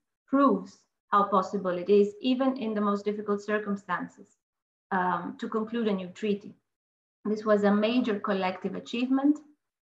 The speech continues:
and a very good example of this new, new age of humanitarian disarmament that is shaped by really a variety of actors. So how to leverage and strengthen these existing frameworks and tools? I would say,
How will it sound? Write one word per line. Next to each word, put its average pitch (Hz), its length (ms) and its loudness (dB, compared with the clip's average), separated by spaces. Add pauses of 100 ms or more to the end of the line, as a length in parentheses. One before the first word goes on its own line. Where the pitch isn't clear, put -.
and 208 180 4
a 202 60 2
very 233 300 2
good 220 180 -2
example 214 540 2
of 202 160 0
this 214 260 -6
new, 214 520 0 (540)
new 240 300 2
age 226 340 2
of 208 100 2
humanitarian 185 600 0
disarmament 180 680 0
that 180 140 0
is 185 200 -4
shaped 190 400 2
by 175 480 4
really 190 280 2
a 175 80 -4
variety 175 520 2
of 175 100 -10 (100)
actors. - 420 -6 (640)
So 233 460 4 (200)
how 277 300 8
to 311 80 0
leverage 247 480 4
and 220 100 -4
strengthen 233 520 -2
these 220 280 -2
existing 202 540 -2
frameworks 208 480 2
and 190 180 -6
tools? 277 420 2 (460)
I 208 160 6
would 202 160 2
say, 202 500 2